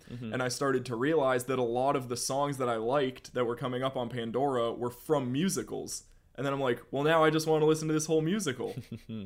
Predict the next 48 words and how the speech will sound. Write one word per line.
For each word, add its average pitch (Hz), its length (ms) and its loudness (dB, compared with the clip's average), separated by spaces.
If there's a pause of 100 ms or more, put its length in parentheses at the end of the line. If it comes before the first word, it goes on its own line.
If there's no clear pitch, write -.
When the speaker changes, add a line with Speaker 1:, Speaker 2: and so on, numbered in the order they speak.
(120)
Speaker 2:
And, 127 500 -4
yeah, 123 400 -2
so 156 180 0
I 156 100 4
had 196 140 4
a 170 60 2
few 156 180 -2
duds, 127 460 2
but, 131 260 -2
like, 123 460 0 (420)
um, 120 560 -2
yeah, 123 220 0
Hamilton, 147 800 0 (480)
uh, 117 500 0
La 123 240 0
La 135 200 0
Land, 139 400 -2
and 123 240 -4
then 120 120 -2
Greatest 120 400 0
Showman. 117 680 -4
Like, 120 340 -2 (460)
I 127 160 0
could 151 160 0
listen 151 240 0
to 156 100 -4
those 139 180 2
whole 131 160 -2
soundtracks 123 580 -6
at 120 60 -2
any 117 120 -4
time, 113 380 -8
Speaker 1:
What - 80 -14
Speaker 2:
and 127 80 -2
Speaker 1:
about, 135 280 6
Speaker 2:
they 117 80 -2
just 120 140 2
Speaker 1:
um, 113 80 -4
Speaker 2:
slap. 113 680 -6
Speaker 1:
the 120 100 -2
one 135 200 4
that 147 280 6
I 120 180 6
always 123 200 6
remember 110 240 -2
you 107 80 -2
listening 107 240 -6
to 110 160 -2